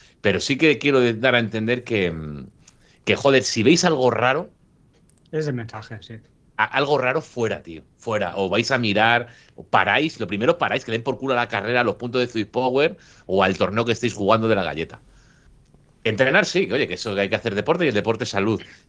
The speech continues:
Speaker 1: Pero mierda esta que hacemos muchas veces, no.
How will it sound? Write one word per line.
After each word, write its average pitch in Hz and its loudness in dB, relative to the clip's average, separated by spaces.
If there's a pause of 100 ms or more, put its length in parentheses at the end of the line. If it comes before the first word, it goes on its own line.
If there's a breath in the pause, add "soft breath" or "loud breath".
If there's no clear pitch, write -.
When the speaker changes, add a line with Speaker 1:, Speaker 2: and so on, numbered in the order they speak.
(100)
Speaker 1:
Pero 98 4
mierda 113 4
esta 110 0
que 104 0
hacemos 104 -2
muchas 98 -4
veces, 104 0
no. 76 -12